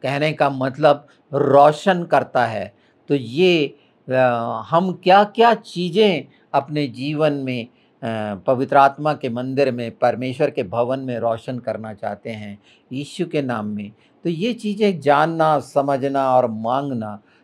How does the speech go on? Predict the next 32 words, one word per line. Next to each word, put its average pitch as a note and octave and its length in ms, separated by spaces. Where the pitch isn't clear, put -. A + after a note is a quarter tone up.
तो G3 80
उसकी G3+ 360
योग्य F#3 380
संतान D#3+ 500
होने D#3+ 260
के E3 160
लिए D#3+ 160
कहीं D#3 440
कठिन D3+ 560
नहीं B2+ 380
है। A2 320
और B2+ 160
जिस D3 300
लिए D#3 380
आप D#3+ 280
रखे C3 340
गए B2 100
हैं, A2+ 480
परमेश्वर D3 500
ने D3 160
वचन C3+ 340
में C3+ 220
पूरी C#3 260
सच्चाई C#3 540
प्रकट A#2+ 420
की A2+ 220
है। G#2 240
<clears throat> G#3+ 300
और C#3 160
ये C3 140
खूबसूरती C#3 840
हम C#3 360